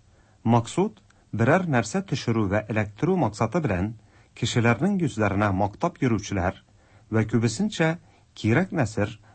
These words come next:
вә кирәк шигырь булсын, асылсыз вә батыл нәрсәләр тәртип итүчеләрдер. Югыйсә,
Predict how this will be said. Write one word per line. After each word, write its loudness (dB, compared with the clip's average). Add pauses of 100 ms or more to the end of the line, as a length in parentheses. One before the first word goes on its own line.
(100)
вә 2
кирәк 0
шигырь 0
булсын, -4 (420)
асылсыз 0
вә 2
батыл 0
нәрсәләр 0
тәртип -2
итүчеләрдер. -6 (1120)
Югыйсә, 2